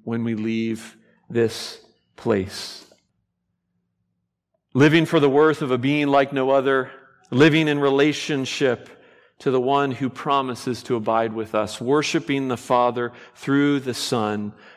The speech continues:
by the power of the Spirit.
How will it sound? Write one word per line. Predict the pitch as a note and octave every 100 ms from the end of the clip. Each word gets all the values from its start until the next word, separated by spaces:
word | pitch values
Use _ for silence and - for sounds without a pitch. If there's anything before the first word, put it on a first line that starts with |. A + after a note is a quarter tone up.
| _
by | A2 G#2+
the | G2+
power | G2+ - B2 A2+ G#2 G2 G2 G2 - _ _ _
of | G#2+ G#2+ G2+
the | G2+
Spirit. | - - G2 - G2 - -